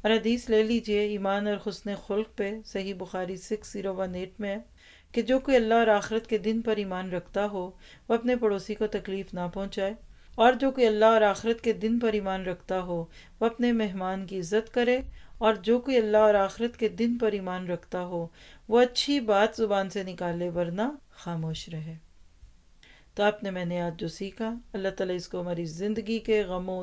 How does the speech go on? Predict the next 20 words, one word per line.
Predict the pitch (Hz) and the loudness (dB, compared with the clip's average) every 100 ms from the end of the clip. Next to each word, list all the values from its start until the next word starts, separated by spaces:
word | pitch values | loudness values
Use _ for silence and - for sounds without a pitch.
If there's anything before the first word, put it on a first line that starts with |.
| 170 | -6
दुखों, | 175 170 185 175 | -8 -6 -8 -6
तकलीफ़ों | 190 185 175 170 - 180 180 - - - - | -8 -8 -8 -8 -8 -10 -10 -16 -20 -20 -8
के | - 196 190 220 | -4 -2 -2 -4
इजाले | 175 180 180 208 | -2 -2 -2 -2
का | 214 | -2
ज़रिया | 208 185 190 | -4 -4 -4
बनाए। | 180 180 175 170 175 - - - _ - | -4 -6 -4 -6 -8 -16 -20 -20 _ -6
हमें | 202 202 | -4 -4
इस | 190 - | -6 -8
पे | 190 185 185 220 - - - _ - | -4 -4 -4 -10 -20 -20 -20 _ -6
और | 202 220 226 | 2 2 2
गौर | 202 196 | 0 0
व | 190 | -2
फिक्र | 185 202 208 | -6 -6 -4
करके | 196 185 180 190 185 190 - - - 185 | -4 -4 -6 -8 -8 -10 -20 -20 -18 -6
ज़िंदगी | 196 226 226 247 240 | 0 2 2 -2 -4
की | 240 | -6
खूबसूरत | 208 202 - 185 185 190 - | -8 -10 -8 -6 -4 -6 -8
नेमत | 185 185 202 208 | -8 -6 -6 -8
को | - | -6